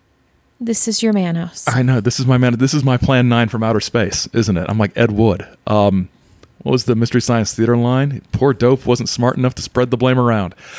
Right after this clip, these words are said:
Speaker 2: Um, <laughs> yeah. Um, it is. And, and you know what? If this is my Manos, i-, if this is my Plan Nine from Outer Space, complete with making of documentary, um, released afterwards in a v-, very sort of pretentious way,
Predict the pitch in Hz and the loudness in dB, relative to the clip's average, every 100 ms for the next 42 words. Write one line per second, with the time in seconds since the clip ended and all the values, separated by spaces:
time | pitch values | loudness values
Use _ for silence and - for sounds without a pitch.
0 | - - - 127 120 120 - _ 262 - | -18 -6 0 2 2 -2 -8 _ -16 -8
1 | - 156 185 104 95 - - - 127 123 | -2 2 2 0 -4 -8 -8 -2 2 2
2 | 117 110 - _ _ _ - 392 - _ | 0 -4 -10 _ _ _ -4 -4 -4 _
3 | - - - 156 147 185 180 - 139 139 | -16 -14 -4 0 2 2 0 -6 -6 -2
4 | 165 180 208 233 208 - 110 160 160 160 | 0 2 2 2 2 -2 -2 -2 0 -2
5 | 165 156 147 160 175 - 117 - 110 - | 0 0 2 2 0 -2 -6 -6 -4 -4
6 | 139 135 123 123 120 117 - 123 127 120 | -2 -4 -2 0 0 -2 -2 0 0 0
7 | 120 123 117 113 104 - 110 110 - - | 0 -2 -2 0 -2 -4 -6 -6 -12 -20
8 | - - - - 123 - 139 - 123 117 | -20 -20 -20 -4 -2 2 0 2 2 2
9 | - - 104 110 123 123 113 110 110 - | -2 -6 0 0 2 2 2 0 -2 -6
10 | - 110 - 113 107 107 117 127 - _ | -2 0 0 2 2 2 2 -2 -8 _
11 | 113 101 95 98 95 101 107 113 - - | -6 -2 0 -2 -2 0 2 2 0 -2
12 | 104 - 107 107 107 95 95 107 107 - | -2 0 2 2 2 -2 -2 -6 -10 -4
13 | 90 92 104 95 - - 101 98 87 104 | -4 -4 -4 -6 -8 -8 -8 -6 -8 -8
14 | 95 | -8